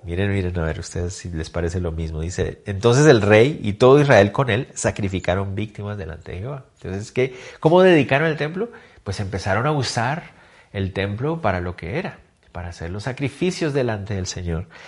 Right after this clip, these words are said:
"Y ofreció Salomón sacrificios de paz, los cuales ofreció a Jehová".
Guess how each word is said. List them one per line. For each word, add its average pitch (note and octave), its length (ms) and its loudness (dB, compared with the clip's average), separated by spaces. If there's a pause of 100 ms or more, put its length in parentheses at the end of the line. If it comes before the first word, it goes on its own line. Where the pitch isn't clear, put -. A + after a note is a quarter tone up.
(260)
"Y A#2 80 6
ofreció A#2+ 380 10
Salomón D3 440 10
sacrificios A#2 680 0
de G2 100 2
paz, - 560 0
los F#2 220 -4
cuales G2+ 260 2
ofreció G2+ 460 0
a - 20 -4
Jehová". E2 460 -2